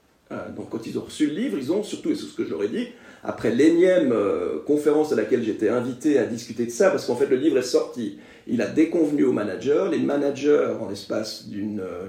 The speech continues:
nuit, et un jour peut-être, ont essayé d'appeler un maximum de gens qui figuraient dans In Jesus Name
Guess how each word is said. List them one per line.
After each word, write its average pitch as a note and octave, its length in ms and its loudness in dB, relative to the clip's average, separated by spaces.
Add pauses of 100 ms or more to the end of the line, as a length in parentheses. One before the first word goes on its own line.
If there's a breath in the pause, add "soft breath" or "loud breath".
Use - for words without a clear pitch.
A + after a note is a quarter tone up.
nuit, A#2+ 440 -4 (500)
et - 120 -12
un A2 140 -8
jour F3+ 400 0
peut-être, E3 440 -2 (320 loud breath)
ont A2+ 100 -2
essayé D#3 400 2
d'appeler D#3 340 2
un B2 80 0
maximum F#3 540 -2
de D3 80 2
gens D#3+ 220 0
qui - 100 -10
figuraient C3 500 -2
dans A2+ 140 -6
In A2 160 -6
Jesus B2 480 -6
Name G#3 220 0